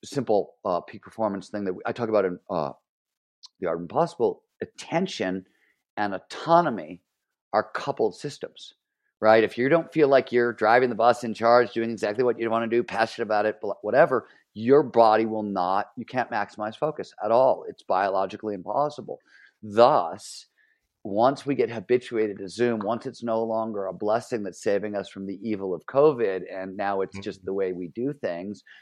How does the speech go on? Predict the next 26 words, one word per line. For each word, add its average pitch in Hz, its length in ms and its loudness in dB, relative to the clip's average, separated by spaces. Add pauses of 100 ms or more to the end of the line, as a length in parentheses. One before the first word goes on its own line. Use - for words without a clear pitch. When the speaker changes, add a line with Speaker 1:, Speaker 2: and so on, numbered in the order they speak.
Speaker 1:
because 95 580 0
it's - 340 -8 (300)
less 101 400 -2
air 95 220 -4
travel 92 480 0
and, 101 120 -6
like, 95 160 -8
you 117 80 -6
know 107 60 -2
what 101 120 -2
I 95 60 -2
mean? 92 280 -6 (260)
All 101 220 2
that 92 240 0
stuff. 127 340 4 (560)
And 120 360 2 (100)
what 131 160 0
I, 156 220 8 (260)
like, 120 180 0
try 127 220 0
to 123 60 2
remind 113 420 -2
people 110 180 -14
is 110 100 -14
I'm 113 140 -6
like 107 220 -4